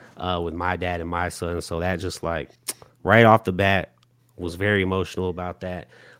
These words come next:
Um, but also, I wanna shout out the line.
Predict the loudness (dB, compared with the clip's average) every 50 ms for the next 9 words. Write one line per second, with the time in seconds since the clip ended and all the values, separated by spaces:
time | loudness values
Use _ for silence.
0 | _ _ -2 0 0 2 2 0 -2 -4 -6 -10 -14 _ _ _ _ _ _ _
1 | _ _ _ _ _ _ _ 4 4 8 10 12 10 10 10 10 10 10 10 10
2 | 8 10 10 10 8 8 6 4 4 4 4 6 6 6 6 4 4 2 0 -2
3 | 0 0 0 0 2 2 2 4 4 4 4 2 2 -2